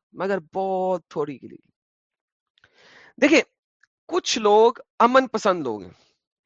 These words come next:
وہ نہیں جنگ میں جانا چاہتے۔ محمد انسائٹ کر رہا ہے، تم جنگ میں نہیں نہ جاؤ گے، اللہ قہر دے گا۔ جنگ میں جاؤ گے، اللہ تمہاری مدد کرے گا۔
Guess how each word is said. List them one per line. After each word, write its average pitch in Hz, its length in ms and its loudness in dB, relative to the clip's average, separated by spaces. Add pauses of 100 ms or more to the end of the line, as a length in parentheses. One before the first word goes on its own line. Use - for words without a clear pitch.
وہ 370 140 -2
نہیں 349 200 2
جنگ 262 200 4
میں 214 80 2
جانا 165 200 -2
چاہتے۔ 107 260 -12 (800)
محمد 226 480 2
انسائٹ 226 520 2
کر 143 160 0
رہا 95 100 -12
ہے، 90 60 -18 (500)
تم 190 140 -6
جنگ 185 200 2
میں 240 80 0
نہیں 254 140 2
نہ 302 60 2
جاؤ 220 220 8
گے، 151 180 -4 (460)
اللہ 190 200 2 (160)
قہر 190 220 0
دے 127 200 -4
گا۔ 98 100 -12 (640)
جنگ 196 320 2
میں 226 120 6
جاؤ 214 220 8
گے، 294 180 0 (340)
اللہ 196 220 2 (100)
تمہاری 131 260 -4
مدد 104 240 -12
کرے - 180 -20
گا۔ - 100 -20